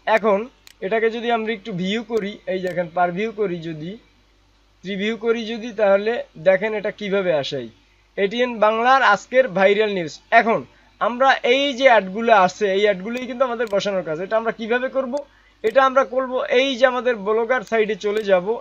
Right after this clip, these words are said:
এখান থেকে আমরা ব্যাকে যাব এবং এখান থেকে আমরা চলে যাব লেআউটে। আমরা কোথায় চলে যাব? লেআউটে। এই লেআউটে যে চলে যাওয়ার পরে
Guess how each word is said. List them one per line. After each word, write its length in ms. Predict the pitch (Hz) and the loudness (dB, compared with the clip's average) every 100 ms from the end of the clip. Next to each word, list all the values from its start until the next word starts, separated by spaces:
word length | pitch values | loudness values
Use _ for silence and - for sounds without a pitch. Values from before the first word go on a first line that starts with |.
| - | -6
এখান 260 | 180 220 214 | -2 -2 -2
থেকে 160 | 220 | -4
আমরা 180 | 214 196 | -4 0
ব্যাকে 320 | 180 185 214 | 4 4 2
যাব 320 | 208 226 254 277 _ _ _ _ | 0 0 -2 -4 _ _ _ _
এবং 280 | 220 233 220 - | 0 0 -2 -2
এখান 300 | 190 226 226 | 0 0 -2
থেকে 140 | 247 | -6
আমরা 200 | 247 233 | -6 -6
চলে 260 | 214 226 226 | -4 -2 -2
যাব 320 | 247 277 285 _ _ _ _ _ _ _ _ _ _ _ _ _ - _ - | 0 0 -2 _ _ _ _ _ _ _ _ _ _ _ _ _ -20 _ -10
লেআউটে। 640 | 151 214 226 196 151 117 101 _ _ _ - _ _ _ _ - - | 0 6 8 8 4 -10 -18 _ _ _ -20 _ _ _ _ -18 -2
আমরা 180 | 175 | 0
কোথায় 300 | 190 214 240 | 2 2 2
চলে 200 | 226 233 | 2 -2
যাব? 240 | 196 139 139 | -2 -4 -4
লেআউটে। 600 | 175 220 214 170 131 113 _ _ _ 208 | 2 6 6 4 -2 -20 _ _ _ 0
এই 220 | 226 214 | 4 4
লেআউটে 600 | 180 208 233 247 226 254 | 4 6 8 8 4 -6
যে 160 | 247 | -6
চলে 300 | 202 233 240 | -4 -2 -2
যাওয়ার 280 | 240 247 226 | 4 6 6
পরে 300 | 196 214 220 | 4 0 0